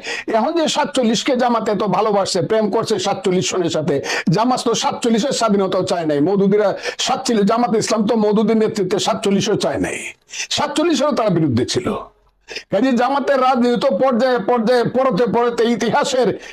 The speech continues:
গতিপথে ভুল রাজনীতি করি তারা এখানে আসছে। এখন যদি তারা সঠিক পথে চলে চলবে, সেই সঠিক পথটা কি? সেই সঠিক পথ হলে তারা যদি এত বেশি হয়ে থাকে, তাদের এত সমর্থন হয়ে থাকে,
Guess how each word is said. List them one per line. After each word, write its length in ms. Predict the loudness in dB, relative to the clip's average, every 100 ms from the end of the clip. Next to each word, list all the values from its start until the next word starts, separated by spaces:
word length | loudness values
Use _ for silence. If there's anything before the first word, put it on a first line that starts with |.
| -20 -20 -2
গতিপথে 580 | 0 2 0 0 0 0
ভুল 320 | 0 0 0
রাজনীতি 440 | 2 2 2 0 0
করি 240 | 2 2
তারা 180 | 2 2
এখানে 260 | 0 0 -2
আসছে। 440 | -2 -4 -6 -6 -14 _
এখন 300 | -2 0 2
যদি 100 | 2
তারা 180 | 0 0
সঠিক 400 | -2 -2 -2 -2
পথে 200 | -2 0
চলে 240 | 0 0
চলবে, 300 | 0 0 0
সেই 160 | 0 -2
সঠিক 380 | -2 0 -2 -2
পথটা 340 | -6 -4 -6
কি? 280 | -4 -6 -6 -12 _ -18 -12
সেই 200 | -4 -2
সঠিক 400 | 2 2 2 0
পথ 80 | 0
হলে 240 | 0 0 0
তারা 160 | 0
যদি 160 | 2 2
এত 200 | 2 2
বেশি 300 | 2 2 2
হয়ে 200 | 2 2
থাকে, 200 | 0 0
তাদের 280 | 0 0 0
এত 140 | 0
সমর্থন 500 | -2 0 -2 -2 -2
হয়ে 180 | 0 0
থাকে, 360 | 0 -2 -2